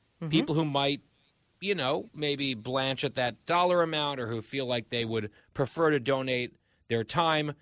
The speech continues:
Speaker 2: they have that option as well to, what, go to the school and be proctors for things or what it would,
Speaker 1: You have to,
Speaker 2: you know.
Speaker 1: you have to, like, volunteer for, you know, the bake sale. The tr-, have you ever heard of a Tricky Tray?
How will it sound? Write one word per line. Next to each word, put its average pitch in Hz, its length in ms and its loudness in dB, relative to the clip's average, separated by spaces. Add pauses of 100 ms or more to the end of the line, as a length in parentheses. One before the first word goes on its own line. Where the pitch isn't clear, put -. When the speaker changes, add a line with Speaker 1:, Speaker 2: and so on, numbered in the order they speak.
(200)
Speaker 2:
they 139 140 4
have 135 200 4
that 123 160 4
option 113 320 0
as 107 140 -4
well 104 240 0
to, 104 580 -4 (520)
what, 117 260 0
go 135 160 2
to 139 60 0
the 131 120 -2
school 123 460 -2
and 107 120 -4
be 107 140 -4
proctors 156 560 2
for 151 100 -2
things 131 520 -4
or 104 260 -4 (380)
what 120 240 0
it 113 60 -4
would, 117 80 -2
Speaker 1:
You - 100 -4 (100)
have 269 80 -6
to, 185 100 -14
Speaker 2:
you 120 80 -4
know. 104 200 -2
Speaker 1:
you 254 100 -4
have 339 120 0
to, 370 100 -4
like, 294 180 -2
volunteer 202 1200 2
for, 185 440 2
you 196 140 0
know, 151 360 2 (260)
the 262 160 8
bake 240 340 6
sale. 143 760 6
The 208 180 2
tr-, - 260 -14
have 180 140 -4
you 247 40 6
ever 247 120 4
heard 226 180 2
of 175 80 -2
a - 20 0
Tricky 220 260 -2
Tray? 285 380 4